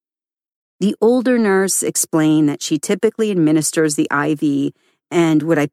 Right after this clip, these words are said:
please give her a chance first. I complied like a good patient, and within seconds, my I V was dripping. Why I had to be the guinea pig for this junior nurse is beyond me.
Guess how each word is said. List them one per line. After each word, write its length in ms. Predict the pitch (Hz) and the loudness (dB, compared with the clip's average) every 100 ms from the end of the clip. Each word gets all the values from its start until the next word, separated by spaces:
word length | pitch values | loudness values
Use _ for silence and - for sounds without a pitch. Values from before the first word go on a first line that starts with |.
| - | -2
please 300 | 233 226 - | -2 0 0
give 180 | 156 - | -2 -2
her 140 | 143 | -4
a 80 | - | -4
chance 400 | - 127 117 - | -4 -4 -4 -4
first. 480 | 127 - - - _ _ _ _ _ _ _ - | -4 -6 -6 -8 _ _ _ _ _ _ _ -8
I 100 | 143 | -6
complied 600 | 170 175 - 175 156 170 | -2 -2 0 0 0 -2
like 180 | 151 143 | -4 -4
a 80 | 135 | -2
good 240 | 143 147 | -2 -2
patient, 560 | 160 139 - 139 143 - _ _ | -2 -2 -2 -2 -4 -6 _ _
and 160 | 160 156 | -2 0
within 300 | 151 147 143 | 0 -2 -2
seconds, 540 | - 143 151 151 - | 0 -2 0 -2 0
my 260 | 135 120 - - | 0 -2 -4 -6
I 220 | 139 143 | -4 -2
V 180 | 139 127 | -2 -2
was 160 | 143 | -4
dripping. 480 | - 127 110 90 - _ _ _ _ _ _ _ _ _ _ _ _ _ _ _ _ _ _ - | -4 -4 -6 -12 -14 _ _ _ _ _ _ _ _ _ _ _ _ _ _ _ _ _ _ 0
Why 160 | 175 | 0
I 20 | 185 | 2
had 260 | 214 240 | 0 -2
to 80 | 220 | -2
be 100 | 202 | -2
the 120 | 156 | -2
guinea 240 | 151 151 143 | 0 0 0
pig 260 | 151 135 | -4 -6
for 220 | - 143 | -4 -4
this 400 | 131 147 - - - | -2 -4 -4 -8 -6
junior 360 | 147 143 139 | -2 0 2
nurse 320 | 131 127 135 139 | 0 -2 -4 -4
is 100 | 120 | -2
beyond 400 | 139 135 135 131 | -2 0 0 0
me. 320 | 127 120 | 0 -4